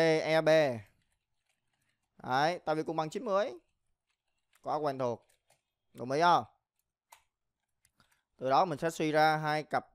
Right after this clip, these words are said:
à, hai cặp, à, cặp tam giác nó sẽ đồng dạng với nhau. Nhớ, ờ, xếp định vô. Ờ,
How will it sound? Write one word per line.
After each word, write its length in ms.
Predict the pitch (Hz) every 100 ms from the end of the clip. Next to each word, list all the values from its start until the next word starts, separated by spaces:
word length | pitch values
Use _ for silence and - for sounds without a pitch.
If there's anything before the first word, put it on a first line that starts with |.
| _
à, 300 | - 131 131
hai 160 | 135 160
cặp, 160 | 143 117
à, 220 | - 139
cặp 200 | - 131
tam 120 | 156
giác 160 | 170 180
nó 120 | 180
sẽ 200 | 175 170
đồng 220 | 151 127
dạng 160 | 127 143
với 100 | 156
nhau. 300 | 147 117 _ _ _ _ _ _
Nhớ, 260 | - 127 147 185 185 170 156 151
ờ, 60 | 151
xếp 180 | -
định 200 | 160 123 127
vô. 280 | 147 135 110 _ _ _ _ _ _ _ _ _ _ _ _ _ _ _ _ _ _ _ _ _ _ _ _ _ _
Ờ, 840 | 143 135 135 135 131 135 135 131